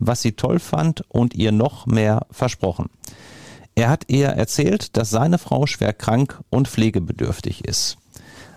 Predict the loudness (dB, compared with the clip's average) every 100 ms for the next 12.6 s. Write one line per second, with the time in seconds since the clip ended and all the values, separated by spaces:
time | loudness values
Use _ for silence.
0 | -2 0 2 4 4 2 -6 -10 -4 -2
1 | -2 -8 _ -2 0 2 2 0 0 -2
2 | 0 -4 -4 -14 -18 -4 4 6 6 4
3 | 0 -4 -2 0 2 2 0 0 0 2
4 | 2 2 0 0 0 0 0 2 2 2
5 | 0 -2 0 2 0 -2 -10 -6 -2 -2
6 | 0 -2 -4 -8 -4 -4 -6 -12 -14 _
7 | -20 -20 -20 -20 -20 -20 -20 -20 -4 0
8 | 2 0 0 0 0 -2 -4 -4 -2 0
9 | -2 -4 -4 -2 -2 -2 -2 0 2 0
10 | 0 0 2 2 2 0 0 2 2 0
11 | -2 0 0 0 -2 -2 -2 -2 0 -2
12 | 0 0 2 2 0